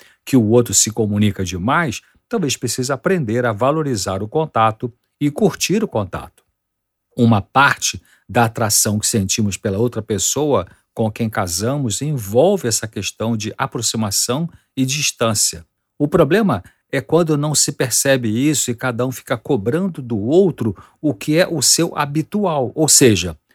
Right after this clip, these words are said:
aquele que é comunicador quer contato toda hora e se queixa do silêncio do outro, enquanto que o que é calado quer distância com frequência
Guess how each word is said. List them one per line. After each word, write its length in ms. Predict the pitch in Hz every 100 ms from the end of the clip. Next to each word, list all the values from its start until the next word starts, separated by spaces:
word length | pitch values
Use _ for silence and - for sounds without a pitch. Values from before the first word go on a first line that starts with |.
| _ _
aquele 400 | - 95 - 110
que 140 | 104 98
é 40 |
comunicador 880 | - 107 101 101 98 90 135 190 117 _ _ -
quer 80 | 156
contato 540 | - 135 117 143 131
toda 320 | - 165 170
hora 420 | 147 117 113 90 - _ _ _ -
e 60 |
se 180 | 117 131
queixa 320 | - 127 -
do 120 | 127
silêncio 640 | 120 - 156 139 143 - 120
do 120 | 120
outro, 480 | 110 104 85 - 80 _ _ _ -
enquanto 440 | 117 139 143 143
que 180 | - 120
o 60 | 104
que 100 | 120
é 60 |
calado 680 | 113 104 104 170 185 110 87 _ _ _
quer 180 | 143 127
distância 800 | 120 101 - 127 123 - 113 95 _ _
com 140 | - 127
frequência 800 | 113 98 139 196 170 - 90